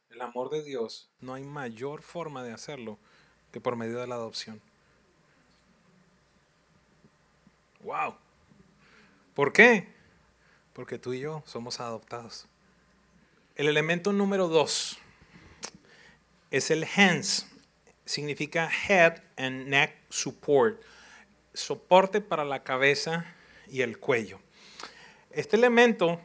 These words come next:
no sé si alguna <laughs> vez usted había visto, quítatelo un segundo, no sé si alguna vez usted había visto, pero esto lo, lo utilizan ellos, uno ni se da cuenta muchas veces. Es pesado, es rígido, es fuerte. Ah, y, y, y entonces mire esto, este elemento ha sido desarrollado recientemente,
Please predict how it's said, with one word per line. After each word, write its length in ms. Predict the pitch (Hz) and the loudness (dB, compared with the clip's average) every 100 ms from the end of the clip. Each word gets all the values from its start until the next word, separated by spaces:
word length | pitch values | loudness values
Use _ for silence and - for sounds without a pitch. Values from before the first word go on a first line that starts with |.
| - _ _ _ | -16 _ _ _
no 140 | 156 160 | -4 0
sé 140 | 190 | 0
si 280 | 185 196 170 | 0 0 0
alguna 360 | 147 143 156 214 | 0 0 4 6
<laughs> 40 | |
vez 140 | 190 | 6
usted 220 | 170 - 165 | 2 0 2
había 160 | 160 | 2
visto, 340 | 156 202 - 135 | 2 -2 -6 -16
quítatelo 420 | - - - 139 | -18 -16 -12 -10
un 60 | |
segundo, 320 | 127 143 143 135 | -8 -8 -6 -6
no 60 | |
sé 160 | 143 175 | -6 2
si 60 | |
alguna 260 | 185 170 180 | 2 2 0
vez 100 | 180 | -2
usted 160 | 175 170 | 2 4
había 140 | 160 | 4
visto, 260 | 202 214 - | 4 0 -2
pero 160 | 139 | 2
esto 220 | 202 208 | 2 2
lo, 180 | 185 151 - | 0 0 -2
lo 100 | 139 | -4
utilizan 520 | 143 151 277 254 190 | -2 -2 2 2 2
ellos, 280 | 151 123 113 | 0 -2 -8
uno 180 | 175 | -6
ni 200 | 202 180 | -4 -6
se 240 | 156 - 147 | -8 -2 6
da 200 | 147 190 | 6 6
cuenta 300 | 226 233 175 | 2 0 0
muchas 280 | 151 - 170 | -2 -6 0
veces. 400 | 165 - 120 - - - - - | 0 0 -8 -16 -20 -20 -18 -2
Es 120 | 143 | -2
pesado, 540 | - 165 - 180 190 202 | 2 2 8 10 10 8
es 100 | 180 | 4
rígido, 460 | 180 196 214 185 | 2 0 2 2
es 100 | 156 | 2
fuerte. 440 | - 190 190 190 254 - - - - _ | 4 4 4 0 -8 -12 -20 -20 -20 _
Ah, 340 | 131 135 131 127 127 _ - | 0 2 2 0 -6 _ -10
y, 320 | 151 151 151 151 | -2 0 0 -4
y, 260 | 151 147 | -6 -6
y 140 | - 151 | -2 0
entonces 500 | 151 165 165 196 180 | 0 0 0 0 0
mire 280 | 185 190 175 | 4 4 4
esto, 280 | - 127 - - - - | 2 -8 -12 -20 -12 0
este 140 | - | 6
elemento 340 | 226 214 220 | 6 6 6
ha 40 | 220 | 4
sido 260 | 226 226 | 6 8
desarrollado 580 | 220 214 190 180 190 208 | 8 8 2 4 6 6
recientemente, 1120 | 214 185 - 196 202 202 240 233 175 - 156 | 4 0 0 2 2 0 0 2 2 2 0